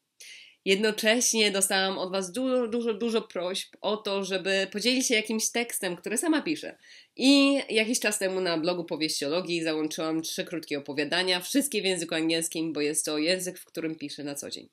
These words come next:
Em, ale dlatego, że zbliżają się święta i dlatego, że przez ponad rok mam taką misję, e, motywowania ludzi do robienia rzeczy niekomfortowych.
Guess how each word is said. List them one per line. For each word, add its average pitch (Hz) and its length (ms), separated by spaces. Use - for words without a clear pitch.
Em, 208 480
ale 226 340
dlatego, 233 380
że 202 120
zbliżają 170 460
się 170 160
święta 156 440
i 170 120
dlatego, 190 520
że 185 240
przez 190 460
ponad 170 440
rok 170 480
mam 170 180
taką 175 320
misję, 175 800
e, 156 440
motywowania 196 760
ludzi 175 260
do 160 120
robienia 170 360
rzeczy 170 220
niekomfortowych. 170 920